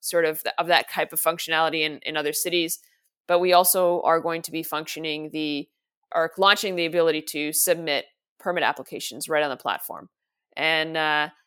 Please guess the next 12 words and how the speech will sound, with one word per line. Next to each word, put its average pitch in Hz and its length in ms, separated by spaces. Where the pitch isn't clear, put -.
that's 226 220
actually 226 260
already 175 260
available, 160 680
but 151 180
we're, 156 520
we're 160 240
going 175 140
to 160 60
be 160 60
expanding 156 540
that, 135 260